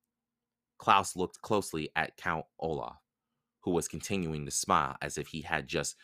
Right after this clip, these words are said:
told a clever joke. Why wasn't he threatening Klaus in anger or tearing his hair out in frustration or running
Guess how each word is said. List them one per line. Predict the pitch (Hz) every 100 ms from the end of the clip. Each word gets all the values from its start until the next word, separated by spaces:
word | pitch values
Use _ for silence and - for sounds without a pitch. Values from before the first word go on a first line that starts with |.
| -
told | - 92 78
a | 69
clever | - 82 71
joke. | 67 80 67 - _ _ _ _ _ _ _ _ _
Why | - 80 101 110
wasn't | 98 95 90 78
he | 90
threatening | - 95 73 73 73
Klaus | - 82 69 -
in | 76 -
anger | 90 82 67 60 -
or | 73 69 - - _
tearing | - 104 92 82
his | 76
hair | - 87 -
out | 78 -
in | 71
frustration | - 76 - - 73 - - - _ _ _ _ _ _
or | 82
running | 71 95 82 73